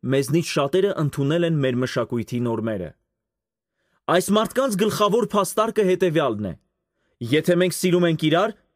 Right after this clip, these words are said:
ինչու՞ միասին չապրենք»։ Իսկ միասեռությունը, այն նույնպես տարածված է, բայց ոչ միայն նրանց կյանքում,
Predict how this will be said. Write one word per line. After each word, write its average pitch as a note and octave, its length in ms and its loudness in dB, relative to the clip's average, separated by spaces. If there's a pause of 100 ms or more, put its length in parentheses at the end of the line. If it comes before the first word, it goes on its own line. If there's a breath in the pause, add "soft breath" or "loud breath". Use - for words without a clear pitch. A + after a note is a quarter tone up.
(100)
ինչու՞ F#3+ 320 0
միասին B2+ 420 0
չապրենք»։ G#2+ 600 -4 (1300)
Իսկ D#3+ 260 0
միասեռությունը, D#3+ 920 2 (920)
այն E3 220 4
նույնպես A3+ 420 2
տարածված F3+ 580 0
է, F#2+ 100 -4 (400)
բայց D3 300 0
ոչ F3+ 260 0
միայն B2 340 0
նրանց A#2+ 260 -2
կյանքում, C3+ 460 0